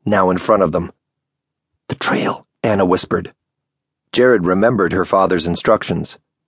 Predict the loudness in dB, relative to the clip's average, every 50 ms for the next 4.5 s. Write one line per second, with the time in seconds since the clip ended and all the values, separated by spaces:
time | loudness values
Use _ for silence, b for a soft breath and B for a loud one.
0 | _ _ _ _ -6 -6 -2 0 -2 -2 -2 -4 -6 -2 0 2 4 4 2 2
1 | 0 0 0 0 0 0 -2 -4 -4 -2 0 2 2 2 4 2 2 2 2 0
2 | 2 2 0 0 -2 -2 -2 -2 0 0 2 2 2 0 -2 -4 -10 _ _ _
3 | _ _ _ _ _ _ _ -8 -6 -6 -4 -4 -4 -4 -4 -4 -8 -6 -6 -4
4 | -4 -2 -2 -4 -4 -8 -12 -16 -18